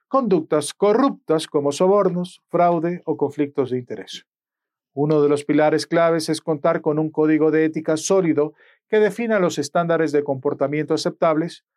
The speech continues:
al tiempo que se proporciona capacitación continua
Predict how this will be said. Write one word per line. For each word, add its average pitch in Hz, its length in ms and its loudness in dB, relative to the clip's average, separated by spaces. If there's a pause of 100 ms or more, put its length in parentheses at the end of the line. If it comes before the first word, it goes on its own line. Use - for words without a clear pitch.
(160)
al 190 180 0
tiempo 170 320 -2
que 175 100 -2
se 175 120 -2
proporciona 180 640 -2
capacitación 160 760 -4
continua 180 560 0